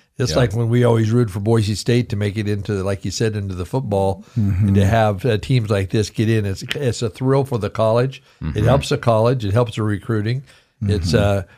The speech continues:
Speaker 1: it's quite a deal. So that's gonna be interesting to see what happens with that.
Speaker 3: Yep. Anything else interesting on the West before we move on to the East region there, guys?
Speaker 2: Well, I think you have, you know, I guess one of the big things is,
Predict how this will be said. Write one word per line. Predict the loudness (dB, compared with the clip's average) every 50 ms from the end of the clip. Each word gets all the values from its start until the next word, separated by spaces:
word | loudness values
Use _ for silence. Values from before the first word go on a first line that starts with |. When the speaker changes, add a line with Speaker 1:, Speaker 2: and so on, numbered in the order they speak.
| _ _
Speaker 1:
it's | 0 0 0 0
quite | 0 2 4 4 4 2
a |
deal. | 2 2 2 4 2 2
So | 2 0
that's | 0 0 0
gonna | -4 -4 -4 -2
be | 0 0 0
interesting | 2 2 4 4 2 2 0 0 -2 -2 -2
to | -2 -4
see | -2 0 0 2
what | 2 2 2
happens | 4 2 2 2 0 -2 -4 -6 -8 _ _ _ _ _ _ _ _
with | -8 -6 -4
that. | -2 -2 -2 -2 -2 -4 -6 _ _ _ _ _ _ -8
Speaker 3:
Yep. | -6 -4 -2 -4 -4 -6 -10 -16 -18 -18 -20 -20 _ _ _ _ _ _ _ _ 2
Anything | 4 4 6 6 4 4 4 4
else | 4 4 4 2 2 2
interesting | 0 0 0 0 0 2 2 4 4
on | 4 4
the | 4 4
West | 4 4 2 2 0
before | 0 -2 0 2 2 2
we | 4 4
move | 4 4 4 4
on | 4 2 2
to | 0 0 -4
the | -4 -4
East | -4 -4 -4 -2 -2
region | -2 -2 0 0 0 0
there, | 0 0 0 0
guys? | 0 -2 -2 -2 -4 -8 -14 _ _ _ _ _ _ _ _ _ _ _ _ _ _ _ _
Speaker 2:
Well, | 0 2 2
I | 2 2
think | 0 -2 -4 -2
you | -4 -4
have, | -2 -2 0 0 2 2 2 0 0 -2 -6 -10 -14 -20 _ _ _ _ _
you | -8 -4
know, | -2
I | -2 0
guess | 0 -2 -2 -4
one | -4 -4
of | -4 -4
the | -6
big | -6 -6 -6 -8 -8
things | -8 -8 -6 -6 -8 -8
is, | -10 -12 -12 -14 -18